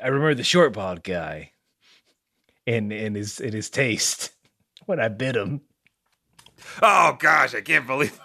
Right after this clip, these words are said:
Speaker 2: I almost let that go. Why would you bite his ass,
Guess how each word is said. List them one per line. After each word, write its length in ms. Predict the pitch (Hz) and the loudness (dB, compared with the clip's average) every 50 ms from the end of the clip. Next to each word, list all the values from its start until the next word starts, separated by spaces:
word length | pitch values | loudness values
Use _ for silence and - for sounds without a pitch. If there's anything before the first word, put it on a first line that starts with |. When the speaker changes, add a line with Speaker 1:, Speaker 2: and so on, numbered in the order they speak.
| - _ _ _ _ _ _ _ _ _ _ _ - - - - - | -20 _ _ _ _ _ _ _ _ _ _ _ -20 -20 -10 -2 2
Speaker 2:
I 140 | 139 135 165 | 4 6 6
almost 260 | 180 180 175 165 143 | 6 6 6 6 6
let 100 | 170 156 | 4 4
that 200 | - 127 127 - | 4 2 0 2
go. 340 | - 160 165 151 120 95 - - - - | 4 6 6 6 6 2 0 -10 -16 -6
Why 240 | - 135 165 233 240 | 0 2 2 2 2
would 200 | 220 220 180 127 | 0 -2 -4 -4
you 80 | 139 | -8
bite 280 | 127 - 131 139 147 139 | -4 2 2 2 4 2
his 160 | 131 110 98 | 0 -2 -2
ass, 420 | 107 107 107 95 80 - - - | -2 -2 -2 -2 -4 -8 -12 -18